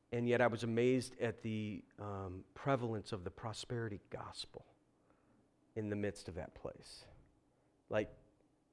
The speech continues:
like, it makes sense in the suburbs, sort of, not really, but sort of. I, I, <laughs> you know, maybe in Houston,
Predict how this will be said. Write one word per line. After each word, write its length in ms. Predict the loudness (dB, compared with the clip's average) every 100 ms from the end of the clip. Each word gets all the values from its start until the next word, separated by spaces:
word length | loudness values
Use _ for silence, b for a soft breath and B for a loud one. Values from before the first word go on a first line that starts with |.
| 0
like, 220 | 0 4
it 100 | 8
makes 240 | 8 6
sense 300 | 8 8 8
in 80 | 2
the 80 | 2
suburbs, 720 | 4 2 4 0 -2 -10 -10 _ _ _ -18
sort 320 | -2 6 8
of, 220 | 8 4 0
not 200 | 0 4
really, 320 | 4 4 0
but 220 | -4 -6
sort 300 | 0 4 4
of. 120 | 6
I, 180 | 6 6
I, 100 | 2 -2 -4
<laughs> 160 | -2 0
you 60 |
know, 120 | -2 -4 B B 0
maybe 260 | 2 6 4
in 60 |
Houston, 800 | 4 0 0 4 6 8 8 8